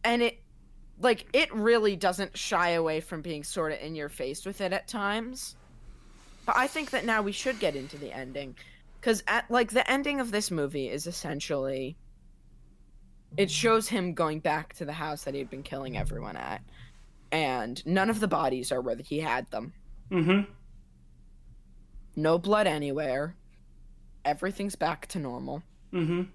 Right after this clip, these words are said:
Speaker 1: No one's recognizing him as Patrick Bateman, and they're laughing at him calling himself Patrick Bateman. And he makes, like, a call, and if I could, um, he makes a call basically confessing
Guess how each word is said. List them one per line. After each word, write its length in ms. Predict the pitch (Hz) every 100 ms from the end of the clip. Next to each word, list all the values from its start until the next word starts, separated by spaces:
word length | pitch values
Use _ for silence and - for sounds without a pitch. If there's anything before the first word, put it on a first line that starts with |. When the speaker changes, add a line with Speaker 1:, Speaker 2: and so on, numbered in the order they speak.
| - - - - - - -
Speaker 1:
No 280 | 170 170 190
one's 240 | 233 214
recognizing 720 | 175 185 180 160 143 143 147
him 180 | 165 139
as 120 | 143 -
Patrick 460 | 143 139 - -
Bateman, 380 | 139 139 135 127
and 100 | 131
they're 100 | 131
laughing 500 | 135 156 160 135 131
at 80 | 156
him 160 | 147 127
calling 380 | 151 123 127
himself 440 | 143 143 - 123 -
Patrick 380 | 110 - - -
Bateman. 460 | 117 - 92 - - - - - - - - - - - - - - -
And 120 | 196
he 40 |
makes, 240 | 294 214 -
like, 120 | 190
a 80 | 180
call, 680 | - 190 160 156 147 139 - - - - - -
and 480 | 170 170 160 160 -
if 160 | 180 196 175
I 220 | 196 202
could, 840 | - - 151 135 127 123 - - - - -
um, 600 | 156 147 143 135 131 160 - - - - - - - - - - - -
he 140 | 220
makes 200 | 233 262
a 60 | 277
call 320 | - 175 165
basically 480 | 156 156 147 151 127
confessing 840 | - 143 - 139 - - 117